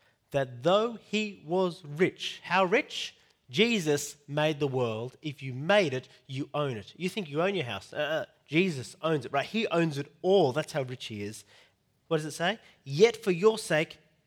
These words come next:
he became poor." That first Christmas where God in Jesus Christ gave up it all to be born in a food trough in the back streets of Bethlehem. And then continued to live, and at the end of his life, stripped naked on a cross.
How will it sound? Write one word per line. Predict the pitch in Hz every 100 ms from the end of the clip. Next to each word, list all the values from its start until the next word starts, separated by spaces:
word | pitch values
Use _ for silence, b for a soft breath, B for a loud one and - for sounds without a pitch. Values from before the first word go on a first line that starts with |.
| _ _ _ _
he | _ 156
became | 139 127 117
poor." | 107 95 _ _ _ _ _ _ _ _ _ _ _ _ _ _ _
That | 147
first | - 185 -
Christmas | - 170 127 -
where | 143 139 131 - _ _ _ _ _ _ _ _ 131
God | 160 170 170 165 160 147 120 _ _ _
in | 143
Jesus | 147 147 131
Christ | 151 127 120
gave | 147 156
up | 151 143
it | 151
all | 151 131 127
to | 131
be | 131
born | 117 151 156 143 139 b b b _
in | 139
a |
food | 135 - 151
trough | 143 131 117 -
in |
the | 123
back | 127 120
streets | - 117
of | 110
Bethlehem. | 113 113 98 101 95 _ _ _ _ _ _ _ _ _ _ _ _ _
And | 151 165
then | 180 190
continued | 185 165 - 190 190 175 151
to | -
live, | 151 156 160 135
and | 139 147
at | 143
the | 156
end | 170
of | 165
his | 139 135
life, | 147 147 127
stripped | - 180 151
naked | 143 156 156 143
on | 135
a | 127
cross. | - 147 120 -